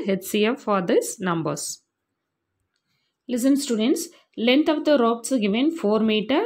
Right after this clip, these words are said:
three meter sixty centimeter, uh, one meter twenty centimeter. Yes, for here no comma. Okay, students, so it is, change this as a centimeter. One meter equal to hundred centimeter. So four meters is equal to four hundred centimeter.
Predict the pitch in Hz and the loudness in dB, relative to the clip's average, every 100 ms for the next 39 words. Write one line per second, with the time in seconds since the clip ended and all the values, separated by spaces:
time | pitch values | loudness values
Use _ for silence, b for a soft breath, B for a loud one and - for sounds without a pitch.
0 | 480 202 226 240 240 247 240 190 - 233 | -2 -2 0 0 0 -2 -2 -6 -4 -4
1 | 233 214 208 208 202 240 403 466 B B | -2 -2 -2 -2 -4 -2 -4 -6 B B
2 | B B 233 233 214 226 294 294 226 269 | B B -2 0 2 4 4 2 2 2
3 | 508 - - 214 208 226 208 175 170 165 | 0 -6 -6 -4 -2 0 0 0 -2 -4
4 | 165 - _ _ - 277 466 - _ _ | -6 -10 _ _ -2 0 0 -6 _ _
5 | _ - 208 202 214 220 208 202 202 185 | _ -8 -6 -6 -4 -2 0 -2 -2 -8
6 | 160 156 - _ _ _ _ _ _ _ | -8 -10 -14 _ _ _ _ _ _ _
7 | _ _ _ _ _ _ _ 240 262 285 | _ _ _ _ _ _ _ -2 0 0
8 | 262 294 370 269 247 277 339 392 B B | 2 2 2 2 2 4 4 2 B B
9 | B _ 269 285 311 294 285 269 233 285 | B _ 2 2 2 0 2 2 2 2
10 | 285 214 214 220 214 208 196 233 262 277 | 2 0 0 0 0 0 0 2 4 4
11 | 269 262 233 233 220 - 247 202 214 208 | 2 0 0 -2 0 0 2 2 0 0
12 | 214 190 185 185 180 285 381 269 269 254 | 0 0 0 0 0 0 2 0 2 2
13 | 269 294 269 269 277 277 240 254 247 233 | 4 4 4 4 0 0 0 0 0 -2
14 | 220 427 226 214 208 202 208 208 190 180 | 0 -2 0 2 2 0 0 -2 -2 -2
15 | 185 180 175 | 0 -2 0